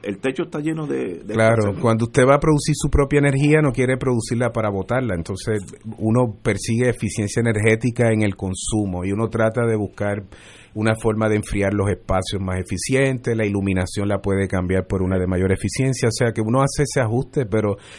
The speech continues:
Speaker 2: la energía eléctrica fotovoltaica es la misma energía eléctrica, son los mismos electrones que corren por el cable de, <laughs> de lo que manda la autoridad para, para su hogar, o sea que en ese sentido no, no hay diferencia.
Speaker 1: Y, y me pregunto si alguien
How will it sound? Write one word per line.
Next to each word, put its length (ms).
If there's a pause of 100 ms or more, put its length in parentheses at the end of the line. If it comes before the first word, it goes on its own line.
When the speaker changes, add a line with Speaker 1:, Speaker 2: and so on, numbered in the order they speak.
Speaker 2:
la 80
energía 320
eléctrica 500
fotovoltaica 800
es 60
la 100
misma 420
energía 340
eléctrica, 560
son 180
los 100
mismos 320
electrones 480
que 140
corren 320
por 140
el 100
cable 340
de, 240
<laughs> 640
de 100
lo 140
que 260
manda 400
la 60
autoridad 500
para, 460
para 300
su 160
hogar, 320
o 60
sea 260
que 260
en 300
ese 180
sentido 480
no, 380
no 380
hay 80
diferencia. 580
Speaker 1:
Y, 60
y 20
me 160
pregunto 420
si 180
alguien 960